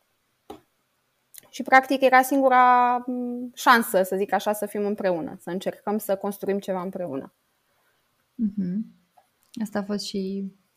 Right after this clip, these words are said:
Speaker 2: uh, povestea noastră. La fel, eu m-am mutat în Franța după ce, uh, ne-am cunoscut și, la fel, el locuia de foarte mulți ani acolo și tot șapte ani am stat și eu.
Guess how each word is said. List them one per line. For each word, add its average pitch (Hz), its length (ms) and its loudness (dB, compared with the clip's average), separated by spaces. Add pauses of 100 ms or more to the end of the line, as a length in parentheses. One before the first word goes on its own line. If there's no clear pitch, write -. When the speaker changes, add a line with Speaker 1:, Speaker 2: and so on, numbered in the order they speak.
(760)
Speaker 2:
uh, 202 440 -6 (240)
povestea 202 400 -6
noastră. 196 540 -8
La 208 120 -6
fel, 196 220 -4
eu 190 120 -4
m-am 190 160 -2
mutat - 260 -4
în 196 100 0
Franța 196 340 0
după 196 240 -2
ce, 190 600 -4 (600)
uh, 208 240 0
ne-am 208 220 0
cunoscut 202 560 -4
și, 196 560 -4
la 202 120 -2
fel, 196 200 -4
el 190 180 0
locuia 190 300 -4
de 180 100 -4
foarte 185 280 -8
mulți 180 240 -6
ani 180 120 -6
acolo 190 440 -4
și 226 180 -8
tot 196 220 -4
șapte - 260 -4
ani 175 120 -4
am 185 80 -6
stat 190 220 -10
și - 160 -8
eu. 262 220 -4